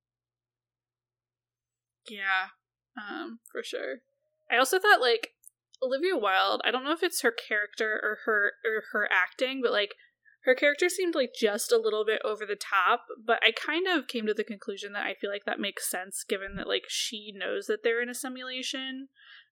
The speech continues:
Um, and, like, I, but I, I also think that her motivation for being there being that, like, her kids had died in the real world, and so this is the only way that she can see her kids.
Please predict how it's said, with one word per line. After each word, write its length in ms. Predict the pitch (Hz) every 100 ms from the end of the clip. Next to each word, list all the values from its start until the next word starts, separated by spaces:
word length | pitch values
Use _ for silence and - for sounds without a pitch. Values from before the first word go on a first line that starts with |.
| -
Um, 580 | 214 202 190 214 214 226 _ _ _ _
and, 140 | 226 226
like, 260 | 220 214 - _ _ _ _ _ _ _ _
I, 120 | - - 339
but 120 | 247
I, 120 | 247 -
I 140 | 247
also 340 | - 240 233 262
think 220 | 277 262
that 240 | 240 -
her 100 | -
motivation 640 | 220 202 202 196 202 220 220
for 160 | -
being 280 | 202 202 208
there 160 | 208 202
being 300 | 196 190 202
that, 200 | 196 196 - - - - -
like, 200 | 196 - -
her 240 | 220 208 - _ _ 370 - _ _ -
kids 400 | - 226 196 196
had 120 | 220
died 260 | 233 208 220
in 80 | 220
the 80 |
real 260 | 220 220 220
world, 260 | 220 226 208
and 140 | 220
so 100 | 202
this 180 | 196 -
is 100 | 202
the 140 | 202
only 240 | - 196 196
way 180 | 196 196
that 140 | -
she 140 | -
can 300 | 208 202 202 - _ _ -
see 320 | - 240 208
her 140 | 214
kids. 420 | 208 202 202 220